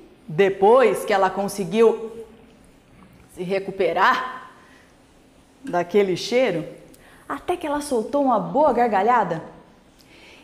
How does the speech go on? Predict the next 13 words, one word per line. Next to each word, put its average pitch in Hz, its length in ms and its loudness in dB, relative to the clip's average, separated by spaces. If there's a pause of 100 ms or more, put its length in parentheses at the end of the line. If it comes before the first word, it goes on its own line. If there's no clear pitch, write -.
E 269 520 0
foi 311 200 0
assim 269 480 -2
achando 220 840 -4 (400)
divertida 202 1500 0
a 180 180 -2
prosa 175 840 0 (360)
com 208 40 0
aquele 196 440 0
João. 175 480 -4 (500)
Afinal 381 380 2
de 294 100 0
contas, 294 760 -2